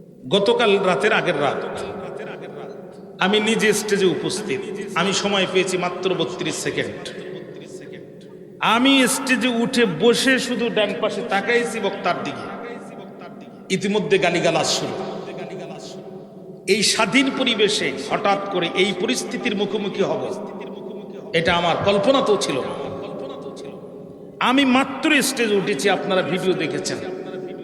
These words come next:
তিরিশ থেকে বত্রিশ সেকেন্ড সময় আমি চেয়ারে বসে শুধু ডান পাশে তাকিয়েছি, ইতিমধ্যে প্রচণ্ড আকারে গালিগালাজ শুরু।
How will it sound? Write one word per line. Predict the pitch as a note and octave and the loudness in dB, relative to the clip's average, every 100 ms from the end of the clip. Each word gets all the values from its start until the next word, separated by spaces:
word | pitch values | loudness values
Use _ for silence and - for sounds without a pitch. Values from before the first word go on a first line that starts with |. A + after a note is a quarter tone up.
| - - - | -12 -12 0
তিরিশ | C#4 E4 - C#4+ | 4 4 2 0
থেকে | B3+ | 0
বত্রিশ | A#3 G#3+ - A3 G3+ | 2 0 0 0 0
সেকেন্ড | - F#3+ F3+ C#3+ | 0 0 0 0
সময় | D3+ A#2+ - - - - - - - - - | -2 -2 -6 -8 -12 -12 -12 -12 -12 -10 -2
আমি | G#3 G#3+ | 0 2
চেয়ারে | - C4+ C4+ C4 | 6 8 8 6
বসে | C4+ C4 C4+ | 4 2 0
শুধু | C4+ C4+ | 0 2
ডান | A#3 C4+ | 2 2
পাশে | G3 - | 0 0
তাকিয়েছি, | F#3 D#3+ D3 - - - - - - - - - - - - - - | 0 0 -2 -4 -6 -8 -10 -12 -12 -12 -14 -14 -14 -14 -14 -6 -2
ইতিমধ্যে | F#3+ G3+ G3 E3+ F3+ - | 0 0 0 0 -2 0
প্রচণ্ড | G#3 C4+ C4+ B3 | 2 2 4 2
আকারে | G#3 F#3 F3+ | 2 2 2
গালিগালাজ | F3 D#3 D3 C#3 - | 2 2 2 0 0
শুরু। | - A2 | -4 -4